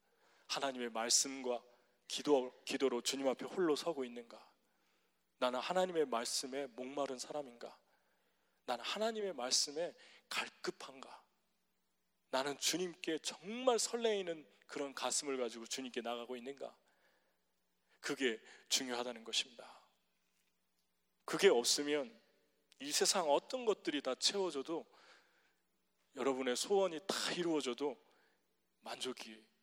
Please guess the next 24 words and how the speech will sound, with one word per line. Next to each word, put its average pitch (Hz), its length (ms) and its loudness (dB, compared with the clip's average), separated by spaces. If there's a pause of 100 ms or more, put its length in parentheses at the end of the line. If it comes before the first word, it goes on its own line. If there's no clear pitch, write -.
(200)
없죠. - 340 -8 (720)
그러니까 190 140 10
여러분, 165 440 6 (140)
베드로에게 151 800 6
그러잖아요. 127 560 2
예수님께서 131 760 0
베드로가 131 720 2
고기 127 260 -4
한 185 180 -4
마리도 202 320 2
못 127 120 2
잡았을 127 400 4
때 120 360 -2 (340)
고기 139 260 -4
잡게 143 300 2
해준 131 220 0
내용이 120 360 -6
성경에 180 380 -6
두 - 160 -4
번 147 160 6
나오는데, 113 480 -4 (560)
하나는 196 460 -4
초창기에 196 560 2
나오고, 131 420 -6